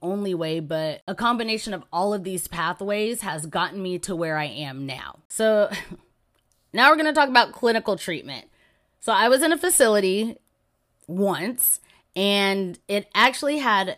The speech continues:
nothing to do with substance abuse. I was still very, very depressed. This was probably twenty fifteen, twenty sixteen-ish.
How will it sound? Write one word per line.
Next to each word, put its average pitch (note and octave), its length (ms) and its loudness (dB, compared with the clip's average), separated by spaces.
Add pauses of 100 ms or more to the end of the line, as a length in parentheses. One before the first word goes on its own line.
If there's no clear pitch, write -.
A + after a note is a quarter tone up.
nothing G#3 500 -2
to A#3+ 120 -4
do G3 340 0
with F3 520 0 (160)
substance G3 640 0
abuse. C#3 560 -8 (520)
I G3 200 6
was G3 500 2 (160)
still A3+ 480 2
very, F3 400 -2
very G#3 240 0
depressed. G3+ 580 -4
This D#3+ 160 -6
was E3+ 220 -4
probably F3 500 -6 (160)
twenty F#3 300 -4
fifteen, F3+ 460 -8
twenty F3 240 -6
sixteen-ish. E3+ 1120 -4